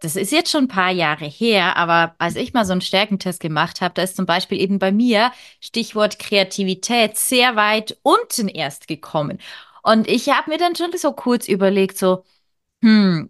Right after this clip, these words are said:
okay, dann, du machst jetzt aber eigentlich beruflich etwas, was voll mit <laughs> Kreativität zu tun hat."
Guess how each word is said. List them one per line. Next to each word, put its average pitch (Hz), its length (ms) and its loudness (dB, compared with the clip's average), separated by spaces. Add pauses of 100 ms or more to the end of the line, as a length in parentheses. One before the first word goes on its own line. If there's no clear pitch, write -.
okay, 208 500 0
dann, 202 280 -6
du 202 100 -6
machst 190 460 0
jetzt 453 220 -2
aber 220 260 4
eigentlich 220 460 -2
beruflich 262 680 -2
etwas, 220 380 -2
was 208 160 -4 (160)
voll 285 180 4 (100)
mit 240 260 0
<laughs> - 20 -14
Kreativität 220 1200 0
zu 262 160 -6
tun 240 360 0
hat." 262 200 2